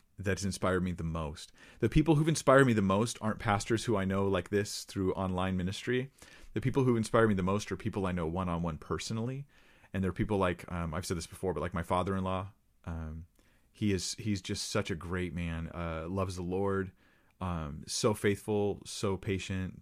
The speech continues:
so loving, so diligent, walks in wisdom, fruit of the Spirit. That guy inspires me more than most pastors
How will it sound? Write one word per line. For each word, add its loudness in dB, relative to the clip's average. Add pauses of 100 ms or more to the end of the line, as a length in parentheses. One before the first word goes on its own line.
(140)
so -4
loving, -4 (540)
so 0
diligent, -2 (480)
walks -4
in -2
wisdom, -4 (240)
fruit -2
of -2
the -4
Spirit. -4 (420)
That -2
guy 0
inspires -4
me -6 (460)
more -2
than -4 (280)
most -6
pastors -2